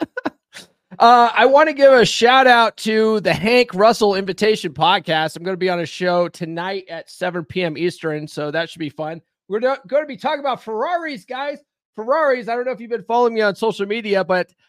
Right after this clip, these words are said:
I am still on that tirade. If you guys don't know what the hell I'm talking about, I mentioned on, on Wednesday's show,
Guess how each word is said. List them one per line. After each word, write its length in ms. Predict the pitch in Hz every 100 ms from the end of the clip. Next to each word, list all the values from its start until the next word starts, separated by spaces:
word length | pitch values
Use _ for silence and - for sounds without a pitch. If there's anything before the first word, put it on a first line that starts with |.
| _
I 200 | - 233
am 200 | 240 214
still 480 | 190 - 214 226 220
on 180 | 202 190
that 260 | 185 202 -
tirade. 560 | 175 156 147 151 165
If 80 | 151
you 80 | 185
guys 260 | 214 214 208
don't 240 | 214 208
know 80 | 202
what 140 | 190
the 40 | 180
hell 200 | 185 175
I'm 80 |
talking 380 | 160 180 180 170
about, 280 | 139 143 143 _ _ _ _ _ _ _
I 60 | 165
mentioned 380 | 175 202 - 180
on, 240 | 170 160 -
on 200 | 147 143
Wednesday's 480 | 180 170 160 143
show, 380 | - 147 127 131